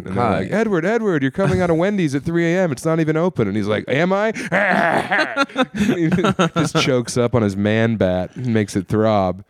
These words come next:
Speaker 1: And they're like, "Ah, fuck. He beat us at our own game." <laughs>
Speaker 2: Hi, I'm Edward of Furlong.
Speaker 1: Is this,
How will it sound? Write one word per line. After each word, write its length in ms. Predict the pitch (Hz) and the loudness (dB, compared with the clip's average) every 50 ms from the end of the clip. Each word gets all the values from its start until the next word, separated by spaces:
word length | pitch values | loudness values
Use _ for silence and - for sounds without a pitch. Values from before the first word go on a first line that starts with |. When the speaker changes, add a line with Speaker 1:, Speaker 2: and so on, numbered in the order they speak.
| _ _ _ _ _ _ | _ _ _ _ _ _
Speaker 1:
And 80 | - 98 | -10 -6
they're 80 | 98 98 | -4 -2
like, 80 | 101 120 | -2 0
"Ah, 180 | 127 123 107 | 2 2 0
fuck. 420 | 98 - - 127 117 107 92 - - | 0 -2 -2 0 0 0 -2 -6 -14
He 280 | - - - - 117 | -20 -20 -10 -8 -8
beat 260 | 107 101 - 120 131 127 | -8 -4 0 0 2 2
us 120 | 120 113 | 0 0
at 60 | 117 | 0
our 120 | 113 113 120 | 0 2 2
own 180 | 120 117 117 | 0 0 0
game." 400 | 110 123 131 131 123 101 87 - - - - - - - - - - 202 - | 0 0 0 0 0 -2 -4 -6 -10 -16 -14 -14 -10 -10 -10 -6 -4 -6 -4
<laughs> 480 | _ 415 - - _ _ _ _ _ | _ -6 -6 -6 _ _ _ _ _
Speaker 2:
Hi, 300 | - - - 101 87 80 | -14 -8 -4 -4 -2 0
I'm 180 | 78 95 110 123 | 2 2 4 4
Edward 340 | 120 113 101 92 98 87 90 | 4 2 4 4 4 4 4
of 100 | 85 78 | 2 0
Furlong. 360 | - - 101 92 87 82 76 | -2 2 4 4 4 4 2
Speaker 1:
Is 80 | 71 73 | 0 0
this, 220 | - - 64 71 | -2 -2 -2 -8